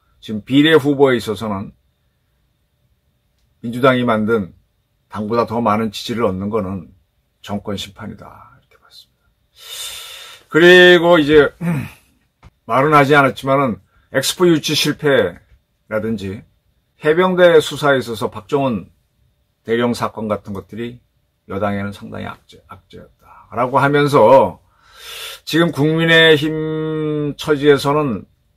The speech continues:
탄핵을 막을 수 있는 백 석을 얻어야 되는데, 아니면 조금 더 나간다면은 지금 다수당이 자기 마음대로 패스트 트랙을 할 수 있는 것이, 그 백팔십 석을 가지면은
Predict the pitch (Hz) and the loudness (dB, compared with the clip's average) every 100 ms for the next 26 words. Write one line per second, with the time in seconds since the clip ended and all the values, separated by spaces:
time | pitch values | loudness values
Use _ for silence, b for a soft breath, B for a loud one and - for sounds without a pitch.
0 | _ _ _ - 165 175 180 175 143 135 | _ _ _ -10 -2 2 4 4 4 2
1 | 127 127 110 98 107 175 _ _ _ _ | -2 -8 -6 -6 -10 -16 _ _ _ _
2 | 117 - - - 143 143 139 139 135 135 | -12 -12 -14 -4 0 2 2 4 4 4
3 | 131 131 127 107 95 92 90 - - - | 2 -2 -4 -6 -6 -10 -14 -16 -20 -20
4 | - _ - _ _ _ _ 151 165 131 | -20 _ -20 _ _ _ _ 0 2 4
5 | 135 147 131 123 123 107 98 135 _ _ | 6 6 6 2 -2 -4 -6 -8 _ _
6 | _ _ _ - 143 160 180 180 170 170 | _ _ _ -4 -4 -2 -6 -6 0 4
7 | 131 123 120 117 123 104 101 87 _ _ | 4 2 -2 -2 -4 -6 -6 -10 _ _
8 | _ _ 139 135 131 127 151 156 143 135 | _ _ -12 -6 -6 0 2 2 0 -2
9 | 139 113 123 127 123 104 131 _ _ _ | 2 2 2 2 2 0 -4 _ _ _
10 | _ 185 190 202 - 175 160 147 127 143 | _ -2 0 -4 0 2 4 2 0 -4
11 | 123 113 107 127 101 _ _ _ _ _ | -2 -2 -2 -4 -10 _ _ _ _ _
12 | - - 269 - 185 196 - 202 180 156 | -14 -6 -8 -4 -4 -4 -2 0 4 4
13 | 123 123 123 120 | 4 0 -4 -4